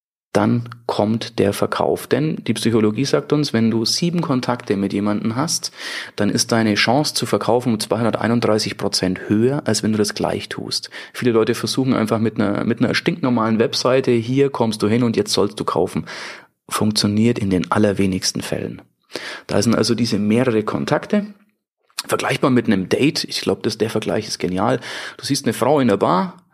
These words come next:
dann kannst du hingehen und sagen, hey, willst du mich heiraten? Hm, die Wahrscheinlichkeit, dass du den Korb einfängst, ist verflixt hoch. Wenn du aber hingehst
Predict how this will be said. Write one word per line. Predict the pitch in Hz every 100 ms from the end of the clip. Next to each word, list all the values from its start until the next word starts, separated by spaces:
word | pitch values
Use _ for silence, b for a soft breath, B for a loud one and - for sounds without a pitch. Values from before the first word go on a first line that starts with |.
| b b
dann | -
kannst | - 127 -
du |
hingehen | 107 135 151
und | 123
sagen, | 113 110 117
hey, | 110 120
willst | 117 -
du |
mich | 110
heiraten? | 98 101 92 - - _ _ -
Hm, | 95 95 - _ -
die | 90
Wahrscheinlichkeit, | 95 113 117 117 117
dass | 107
du | -
den | 92
Korb | 113 131
einfängst, | 110 107 98 -
ist | -
verflixt | - - - - - -
hoch. | 65 - - B B B
Wenn | 104
du | 110
aber | 104
hingehst | 104 175 151 135 165 - -